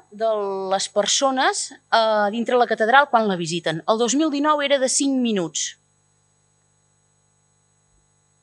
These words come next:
Mitjana, eh? <laughs> Vol dir que hi havia algú que entrava i sortia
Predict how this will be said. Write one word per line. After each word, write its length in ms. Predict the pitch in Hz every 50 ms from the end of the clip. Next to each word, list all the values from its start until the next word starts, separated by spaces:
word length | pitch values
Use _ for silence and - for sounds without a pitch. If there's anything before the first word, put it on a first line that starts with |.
| _ _ _ _ -
Mitjana, 560 | - 233 208 160 151 190 196 180 160 156 170 214
eh? 60 | 254 233 - 190 190 185 180 -
<laughs> 320 | - - - - - -
Vol 140 | 190 208 202
dir 80 | 202
que 80 | 214 202
hi 40 | 190
havia 140 | 226 226 226
algú 100 | 208 190
que 140 | - 202
entrava 240 | 196 185 196 196 175
i 60 | 170
sortia 400 | - - 175 - - 220 277 392